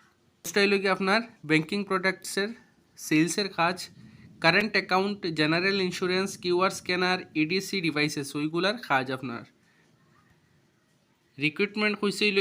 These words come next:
কি আপনার গুড কমিউনিকেশন স্কিলস, must have a scooty। এখানে সব থেকে ইম্পর্টেন্ট এটা একটা নোট, যদি আপনার টু হুইলার হইয়া থাকে, আপনার ফিমেল ক্যান্ডিডেট হইয়া থাকুন, তাইলে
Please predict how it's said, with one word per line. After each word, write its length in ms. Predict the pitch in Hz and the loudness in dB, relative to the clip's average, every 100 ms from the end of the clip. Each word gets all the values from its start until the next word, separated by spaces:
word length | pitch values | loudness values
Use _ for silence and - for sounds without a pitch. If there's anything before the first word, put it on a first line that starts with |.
| 196 | 2
কি 60 | 185 | 0
আপনার 240 | 180 180 160 | 2 0 0
গুড 120 | 180 185 | -2 0
কমিউনিকেশন 540 | 190 196 196 196 202 196 | 0 0 -2 -2 -2 -6
স্কিলস, 300 | - 175 180 - - _ - | -2 0 0 -4 -14 _ -2
must 280 | 143 175 - 190 | 2 2 2 -2
have 140 | 180 185 | 0 -2
a 20 | - | -4
scooty। 400 | - 202 165 160 - - _ 156 | -8 -6 -6 -8 -14 -20 _ -2
এখানে 240 | 175 180 185 | 0 2 0
সব 100 | 185 - | -4 -6
থেকে 160 | 190 185 | -2 -2
ইম্পর্টেন্ট 400 | 175 196 196 196 180 | 0 0 0 0 -2
এটা 120 | 175 175 | 0 -2
একটা 140 | 175 170 | 0 -2
নোট, 260 | 156 202 - _ _ - | 0 -2 -10 _ _ -8
যদি 160 | 151 175 | 0 0
আপনার 220 | 175 185 180 - | 0 -2 -4 -6
টু 80 | 196 | -4
হুইলার 260 | 208 196 190 | -2 0 0
হইয়া 160 | 180 185 | 0 -2
থাকে, 140 | 190 175 | -2 -2
আপনার 160 | 165 180 175 | -2 -2 -2
ফিমেল 260 | 151 175 180 | 0 0 0
ক্যান্ডিডেট 380 | 202 185 196 185 | -2 -2 -2 -2
হইয়া 160 | 180 185 | 0 -2
থাকুন, 240 | 180 170 226 240 - _ - | -4 -4 -6 -8 -18 _ -4
তাইলে 200 | 156 | 0